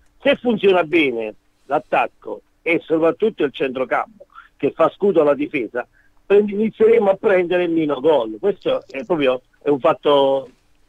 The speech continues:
che si sa, è statistico e tutto. Purtroppo a centrocampo abbiamo avuto delle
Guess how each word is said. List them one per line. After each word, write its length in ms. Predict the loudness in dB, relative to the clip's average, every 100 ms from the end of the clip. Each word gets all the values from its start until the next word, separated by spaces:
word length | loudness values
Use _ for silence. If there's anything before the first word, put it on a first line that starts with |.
| _ _ _ _
che 100 | -18 -14
si 100 | -4
sa, 260 | 0 2 2
è 80 | -2
statistico 640 | -4 -4 -4 -6 _ -6
e 80 | -4
tutto. 360 | -2 -2 -4 -20 _ _ _
Purtroppo 460 | -4 0 0 0 -4
a 20 |
centrocampo 720 | 0 2 2 0 2 0 -2
abbiamo 220 | -2 2 0
avuto 180 | 0
delle 380 | -2 0 0 -2